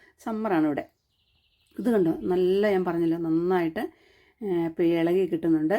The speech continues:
എവിടെയായാലും നമുക്ക് അറിയാലോ, നമ്മുടെ നാട്ടിലാണെങ്കിൽ നല്ല, ഏ, എന്ത് നട്ടാലും പിടിക്കുന്നൊരു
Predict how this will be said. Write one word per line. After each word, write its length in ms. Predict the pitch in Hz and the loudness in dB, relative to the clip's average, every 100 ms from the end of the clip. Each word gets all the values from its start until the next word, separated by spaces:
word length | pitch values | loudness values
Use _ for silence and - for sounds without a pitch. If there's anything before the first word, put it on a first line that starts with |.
| - _ - 202 190 | -4 _ 0 2 4
എവിടെയായാലും 420 | 175 202 233 233 220 | 2 0 0 2 0
നമുക്ക് 260 | 214 185 - - | -2 -2 -4 -4
അറിയാലോ, 360 | 185 180 196 185 175 | -2 0 0 0 0
നമ്മുടെ 200 | 165 180 | 0 0
നാട്ടിലാണെങ്കിൽ 640 | 170 165 165 190 185 190 185 | 0 -2 -4 -2 0 0 0
നല്ല, 220 | 170 170 190 - _ - _ _ | 0 0 -2 -4 _ -20 _ _
ഏ, 80 | 190 170 170 - - 151 | -6 -6 -8 -8 -8 -2
എന്ത് 260 | 175 196 220 | 0 2 0
നട്ടാലും 300 | 196 175 175 165 | 0 0 -2 0
പിടിക്കുന്നൊരു 420 | 160 165 170 | 0 2 0